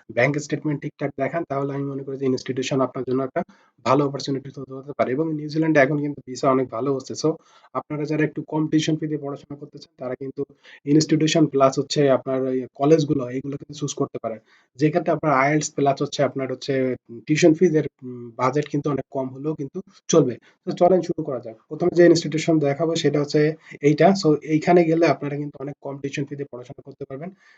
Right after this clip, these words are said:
এবং এখানে যে আইএলটিএস এর রিকোয়ারমেন্ট, আহ, সেটাও কিন্তু অনেক কম। So এখানে কিন্তু আপনারা কিন্তু অনেকগুলো প্রোগ্রাম পেয়ে যাবেন। এখানে কিন্তু আপনারা যেয়ে দেখে নিতে পারেন কি কি প্রোগ্রাম আছে।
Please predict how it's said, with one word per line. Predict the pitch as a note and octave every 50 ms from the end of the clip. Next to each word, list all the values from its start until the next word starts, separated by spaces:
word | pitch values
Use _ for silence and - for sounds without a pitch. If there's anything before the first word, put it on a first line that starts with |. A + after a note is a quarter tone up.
| _ _ -
এবং | C#3 C#3 C#3+ C3+ C#3
এখানে | C3+ - D3+ D3+ D3+ D3
যে | D#3
আইএলটিএস | D3 C3 C3+ C#3+ C#3+ C#3+ D#3 D3+ - E3
এর | D#3 D3
রিকোয়ারমেন্ট, | C#3+ D3+ D3 D#3 D3 C3 C3+ D3 D3+ -
আহ, | C#3+ C3+ C3+ C3+
সেটাও | B2+ B2+ - C#3 C#3+ C#3+ C#3+
কিন্তু | C#3+ C#3+ C#3 - C3
অনেক | B2 B2+ A#2 -
কম। | - B2 F3+ G3 - _ _ _ _ _ _ _ -
So | - - E3+
এখানে | D#3+ D3+ D3 D3+ F3 F3+ E3
কিন্তু | E3 F3 - - E3
আপনারা | D#3 - - D#3 D#3
কিন্তু | D#3 E3 D#3+ - -
অনেকগুলো | D3+ D#3+ F3 F#3 F#3 D#3+ D3 E3 D#3 D#3
প্রোগ্রাম | - - - - C3+ - D3 C#3+ -
পেয়ে | - D3 C#3 C3+
যাবেন। | C3 B2+ - E3 D3+ B2+
এখানে | A#2+ A#2+ C3+ C3+ C3
কিন্তু | C3+ C3 C3 C3+
আপনারা | B2 - C#3 C3 B2+ B2
যেয়ে | C3 C3+ C3
দেখে | B2+ B2 A#2 - C#3+
নিতে | C3+ C3 C3+ C3+
পারেন | - B2 D3 F3+ _ _ _ _ _ _
কি | _ - C#3+
কি | C#3
প্রোগ্রাম | C3+ - - C3 C3 B2+ C#3 C#3+ C#3
আছে। | B2 A#2 -